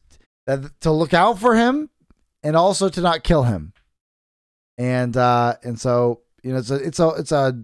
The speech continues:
careful line that Drosselmeyer's having to walk here, um, that he wants to take care of his brother, and yet he knows he is the greatest threat to the resistance right now. Um, but <laughs>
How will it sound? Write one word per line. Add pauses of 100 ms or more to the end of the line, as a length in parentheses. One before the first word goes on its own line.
(600)
careful
line
that
Drosselmeyer's
having
to
walk
here, (520)
um,
that (140)
he
wants
to
take
care
of
his
brother,
and
yet
he
knows
he
is
the
greatest
threat (120)
to
the
resistance
right
now. (600)
Um, (200)
but (500)
<laughs>